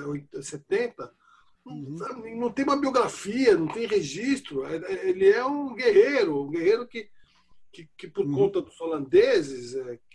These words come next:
Speaker 1: que, que, que invadiram Pernambuco, que, que foi tudo pra Alagoas, né? Montou,
Speaker 2: Uhum.
Speaker 1: não era um quilombo, Palmares não era um só, eram vários quilombos, era,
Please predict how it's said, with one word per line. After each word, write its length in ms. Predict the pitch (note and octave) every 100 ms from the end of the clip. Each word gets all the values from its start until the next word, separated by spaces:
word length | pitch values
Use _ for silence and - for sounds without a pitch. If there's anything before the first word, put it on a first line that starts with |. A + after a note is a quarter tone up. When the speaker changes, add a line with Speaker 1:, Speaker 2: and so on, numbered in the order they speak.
| -
Speaker 1:
que, 200 | C#3+ B2 -
que, 360 | - B2+ A#2+ - - _ -
que 120 | D#3+
invadiram 500 | D#3+ D#3+ C#3+ C#3 C#3
Pernambuco, 760 | D#3+ E3 F3 F3+ C4 G#3+ - _ _ _ _ _ _ -
que, 240 | F#3+ A3 A#3 - -
que 120 | C4+
foi 180 | C4+ C4
tudo 160 | C4
pra 80 | C#4+
Alagoas, 720 | D#4 B3+ F3 G3+ - C3+ A#2+
né? 220 | D3 G3+
Montou, 640 | F3+ E3+ E3 D3 D3+ G3 D#3
Speaker 2:
Uhum. 80 | D3
Speaker 1:
não 100 | G#3+
era 160 | B3+
um 200 | G3+ A#3+
quilombo, 480 | - E3 C#3+ G3+ D3+
Palmares 380 | C#3+ C3+ F3 G3+
não 60 | A#3
era 140 | A3
um 60 | D#3+
só, 160 | - G3
eram 140 | E3
vários 480 | A#2 A#3+ A#3 G#3 C3+
quilombos, 440 | - B2+ F3 D#3+
era, 180 | D3 D#3